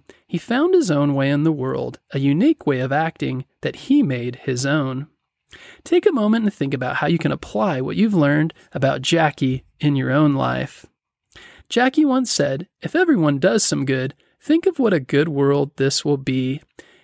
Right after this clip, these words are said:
And when asked how he accomplished great things, he said,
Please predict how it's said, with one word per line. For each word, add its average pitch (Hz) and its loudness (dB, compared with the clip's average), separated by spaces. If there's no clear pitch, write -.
And 151 2
when 151 2
asked 277 0
how 190 0
he 160 4
accomplished 143 -2
great 139 0
things, 240 2
he 196 0
said, 131 -2